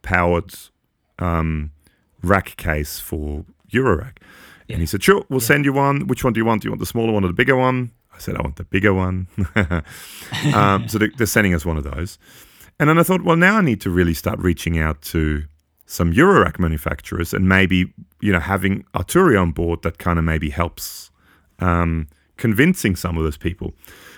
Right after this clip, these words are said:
Speaker 1: And I was actually really quite surprised. So, um, I talked to Loki at,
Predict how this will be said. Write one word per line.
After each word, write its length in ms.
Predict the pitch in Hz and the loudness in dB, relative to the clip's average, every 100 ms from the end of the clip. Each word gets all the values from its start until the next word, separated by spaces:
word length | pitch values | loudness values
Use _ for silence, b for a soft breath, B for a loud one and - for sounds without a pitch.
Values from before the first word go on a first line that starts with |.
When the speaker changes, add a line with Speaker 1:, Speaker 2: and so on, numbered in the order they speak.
| B | B
Speaker 1:
And 120 | - | 2
I 20 | 180 | 4
was 80 | |
actually 300 | 226 233 247 | 4 2 0
really 220 | 208 220 180 | 2 2 2
quite 240 | 147 135 | 2 0
surprised. 580 | - 175 190 85 78 - | -2 -2 0 0 -2 -4
So, 320 | 127 123 117 - _ _ _ _ _ _ _ _ - - | 2 4 2 0 _ _ _ _ _ _ _ _ -12 0
um, 240 | 104 101 - | 2 2 0
I 60 | |
talked 200 | 120 143 | -4 -4
to 60 | - | 0
Loki 460 | 101 113 - 95 90 | 2 2 2 -2 0
at, 540 | 87 82 - - - | 0 -2 -6 -16 -16